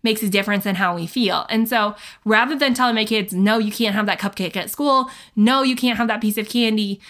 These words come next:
you know, I say, you know, "Yes, that's fine. You can make your own decision. But remember that this is sugar and it's probably not gonna make your body feel very good. So maybe you should have it with something else," or reminding them of how to take care of their body. So maybe you should just have a little bit, or, you know, you can make the decision on whether you want it or not.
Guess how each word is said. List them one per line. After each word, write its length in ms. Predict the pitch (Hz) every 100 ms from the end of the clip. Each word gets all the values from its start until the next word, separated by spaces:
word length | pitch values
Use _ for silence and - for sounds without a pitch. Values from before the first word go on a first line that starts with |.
| -
you 80 | 220
know, 220 | 208 190 -
I 100 | 208
say, 400 | 208 220 202 196
you 80 | 220
know, 120 | 214
"Yes, 400 | 185 190 214 285
that's 260 | - 214 -
fine. 320 | 240 247 220
You 120 | 202
can 140 | 214 285
make 160 | 262
your 100 | 247
own 140 | 185 202
decision. 420 | 247 269 208 190
But 160 | 190 196
remember 680 | 220 320 403 226 180 185 _
that 120 | 247
this 180 | 254 285
is 140 | 330
sugar 320 | - 269 208 208
and 120 | 214
it's 120 | 233
probably 420 | - 277 277 285
not 200 | 247 220
gonna 120 | 233
make 160 | 220 208
your 80 | 220
body 220 | 196 190
feel 260 | - 226 202
very 220 | 175 170
good. 320 | 180 101 - - -
So 160 | - 240
maybe 240 | 226 262
you 120 | 294
should 160 | 302 285
have 200 | 208 233
it 80 | 220
with 160 | 226 220
something 320 | 208 208 190
else," 220 | 175 175
or 100 | 240
reminding 400 | 247 233 254 269
them 140 | 240
of 180 | 214 208 208 -
how 140 | -
to 80 | 240
take 240 | 240 233 214
care 220 | 208 190
of 80 | 190
their 120 | 180
body. 340 | 175 160 170
So 280 | 185 214 190 - - -
maybe 180 | 240 285
you 80 |
should 120 | 285 254
just 140 | 254
have 160 | 254 240
a 40 |
little 260 | 220 220 202
bit, 320 | 185 175 175
or, 180 | 170 170
you 140 | 220
know, 80 | 220
you 160 | 214
can 160 | 269 359
make 180 | 339 -
the 80 | 247
decision 440 | 226 247 226 208
on 120 | 190
whether 180 | 202 208
you 160 | 202 196
want 220 | 190 202
it 100 | 196
or 120 | 185
not. 340 | 165 170 302